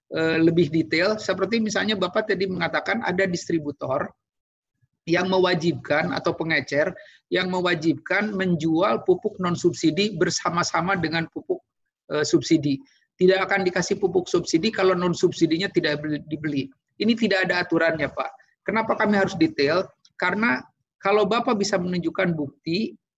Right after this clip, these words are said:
di mana, eh, distributornya,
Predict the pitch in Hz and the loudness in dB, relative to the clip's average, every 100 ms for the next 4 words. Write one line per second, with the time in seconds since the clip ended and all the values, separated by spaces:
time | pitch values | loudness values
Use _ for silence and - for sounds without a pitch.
0 | _ _ _ 151 165 160 156 160 156 139 | _ _ _ 0 2 2 2 0 0 0
1 | 139 - 156 151 151 151 151 151 151 139 | -2 -8 -8 -6 -6 -4 -2 0 0 0
2 | 135 151 196 | -2 -2 -2